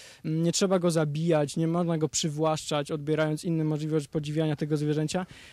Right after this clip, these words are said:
że można zachwycać się tym bykiem przez wiele lat. I zwierzęta, które są, stają się już legendarne w niektórych rejonach puszczy, mogą podziwiać także inni, przyjeżdżając za rok, tak? Żeby pokazać, że,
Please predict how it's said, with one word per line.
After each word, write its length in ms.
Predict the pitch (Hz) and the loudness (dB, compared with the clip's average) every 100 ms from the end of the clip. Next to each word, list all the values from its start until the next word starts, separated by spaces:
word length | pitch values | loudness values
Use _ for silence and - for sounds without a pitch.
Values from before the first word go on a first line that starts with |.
| - | -4
że 140 | 165 | 0
można 380 | 190 190 196 185 - - | 2 2 2 0 -6 -10
zachwycać 560 | 165 185 - 208 214 - | 0 0 2 0 2 0
się 80 | 190 | 0
tym 220 | 190 175 | 2 2
bykiem 260 | 185 202 | 2 0
przez 220 | 180 185 160 | 0 -2 2
wiele 280 | 190 185 | 4 4
lat. 340 | 165 160 151 - | 4 2 0 -2
I 120 | 156 | -4
zwierzęta, 520 | 151 165 170 185 185 | 0 0 0 0 -2
które 440 | - 165 165 165 165 | -2 0 2 2 2
są, 200 | - 170 | 0 0
stają 220 | 190 190 | 2 0
się 140 | - | 0
już 160 | 175 170 | -2 0
legendarne 600 | 185 180 180 185 180 147 | 2 2 2 2 2 -2
w 40 | |
niektórych 400 | 139 143 156 143 | -4 -4 -4 -2
rejonach 360 | 160 151 147 147 | -2 -2 -2 -4
puszczy, 320 | 160 160 180 - - - | -4 -2 -2 -4 -16 -2
mogą 240 | 185 190 | 2 2
podziwiać 360 | 180 180 180 170 | 2 -2 -2 0
także 240 | 180 175 | 0 0
inni, 280 | 196 190 175 | 2 2 0
przyjeżdżając 600 | - 175 160 170 170 156 | 0 0 2 2 2 2
za 160 | 160 151 | 0 0
rok, 260 | 143 - | -2 -6
tak? 320 | - 170 196 | -4 -4 -4
Żeby 240 | 165 170 175 | -6 -6 -6
pokazać, 540 | 180 190 180 180 175 | -4 0 2 2 0
że, 280 | 156 165 | 0 0